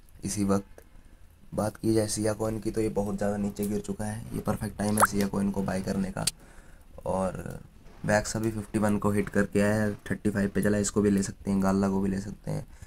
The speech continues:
सारे इस time लेने वाले हैं। Cardano नाइंटी एट का मिल रहा है, ये पहले एक सौ दस, एक सौ पाँच का मिल रहा था। लूप रिंग को accumulate कर सकते हैं, दो सौ से ऊपर चल जाएगा लूप रिंग इस बार,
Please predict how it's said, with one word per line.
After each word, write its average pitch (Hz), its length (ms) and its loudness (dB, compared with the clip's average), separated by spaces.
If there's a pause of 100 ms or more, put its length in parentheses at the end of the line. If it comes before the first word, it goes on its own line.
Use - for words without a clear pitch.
(160)
सारे 117 280 -2
इस 113 120 -6
time 107 180 2
लेने 104 220 2
वाले 104 220 -2
हैं। 101 120 0
Cardano 104 420 0
नाइंटी 104 360 -2
एट 104 120 -2
का 104 120 2
मिल 101 140 4
रहा 104 140 2
है, 104 80 4
ये 101 60 2
पहले 101 280 2
एक 98 80 -4
सौ 101 120 -2
दस, 98 260 0
एक - 100 -6
सौ - 100 -8
पाँच 95 260 0
का 92 100 0
मिल 135 140 0
रहा 90 160 -2
था। 98 180 -6 (420)
लूप 104 220 0
रिंग 117 180 2
को 117 60 2
accumulate 110 460 4
कर 110 140 2
सकते 110 280 -6
हैं, 107 180 -4 (2000)
दो 113 200 -4
सौ 113 200 -6
से 110 100 -8
ऊपर 107 260 -4
चल 104 180 -4
जाएगा 104 260 -4
लूप 98 240 -4
रिंग 95 180 0
इस 98 160 -10
बार, 98 240 -6